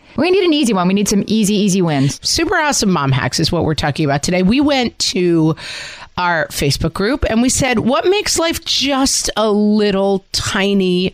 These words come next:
Speaker 2: bit easier for you?" And y'all came through.
Speaker 1: Can I give you one of my own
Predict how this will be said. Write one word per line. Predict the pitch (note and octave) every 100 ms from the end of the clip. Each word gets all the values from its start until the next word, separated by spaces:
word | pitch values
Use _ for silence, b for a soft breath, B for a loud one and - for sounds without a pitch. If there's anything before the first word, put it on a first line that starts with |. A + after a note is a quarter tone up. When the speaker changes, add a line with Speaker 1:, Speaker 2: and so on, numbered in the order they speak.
| F#3 D3
Speaker 2:
bit | E3 D3+ -
easier | D#3+ C#3+ B2 A#2 F2+
for | - C3+
you?" | A#2+ - -
And | G3+ G#3+ G#3 B B B B
y'all | G#3 B3 F4
came | - D#4+
through. | C#4 D#4 F4+ A3 - -
Speaker 1:
Can | A3 G3+
I |
give | G3 G3+
you | G#3
one | G3+
of | F#3+
my | G3 F#3
own | F#3 G#3+ A#3